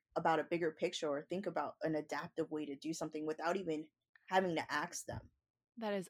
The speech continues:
Speaker 2: awesome. That is so awesome. Okay, well, so it sounds like school, once you got going, things really fell into place for you. And I think the N clex, which is the board that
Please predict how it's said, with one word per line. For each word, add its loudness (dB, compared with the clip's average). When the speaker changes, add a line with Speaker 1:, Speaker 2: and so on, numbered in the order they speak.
Speaker 2:
awesome. 4
That 6
is 6
so 6
awesome. 2
Okay, 8
well, 12
so 4
it 2
sounds 4
like 4
school, 4
once 4
you 4
got 10
going, 8
things 2
really 4
fell 4
into 0
place -2
for 0
you. 2
And 6
I 10
think 2
the 0
N 4
clex, 2
which 0
is 2
the 6
board 4
that 8